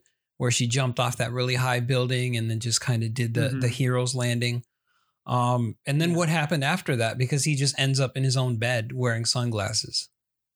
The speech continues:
Speaker 2: Yeah, or did, well, so someone had to put the sunglasses on. I'm wondering, did he, like, pass out from fright and the other vampires brought him? Wait.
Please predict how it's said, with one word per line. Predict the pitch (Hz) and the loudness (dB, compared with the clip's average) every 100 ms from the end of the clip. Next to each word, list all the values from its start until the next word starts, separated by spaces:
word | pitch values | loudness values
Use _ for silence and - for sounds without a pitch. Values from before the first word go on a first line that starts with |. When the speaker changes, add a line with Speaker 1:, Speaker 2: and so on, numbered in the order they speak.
| _ _ | _ _
Speaker 2:
Yeah, | 147 139 131 123 - | 0 0 -2 -4 2
or | 160 | 2
did, | 147 160 185 | 4 2 2
well, | 170 151 | 2 2
so | - | 2
someone | 139 202 226 | -2 0 0
had | 196 | 0
to | |
put | 196 | -2
the | 175 | -4
sunglasses | - 151 131 117 127 | 0 0 0 -2 -2
on. | 123 123 | -4 -4
I'm | 147 147 | -2 2
wondering, | 156 160 147 151 127 | 2 2 0 -2 0
did | 151 | -2
he, | 147 160 156 | -2 -2 -2
like, | 127 - | -2 -4
pass | 151 143 - | -2 -2 0
out | 143 160 | -2 -4
from | 127 113 _ | -14 -14 _
fright | 160 151 170 175 | 0 2 2 -4
and | 135 | -6
the | 131 | -4
other | 131 | -4
vampires | 123 135 - 127 123 | -4 -4 -4 -4 -4
brought | 143 127 | -4 -4
him? | 123 117 _ _ _ | -4 -14 _ _ _
Wait. | 196 208 147 - | 2 2 0 -8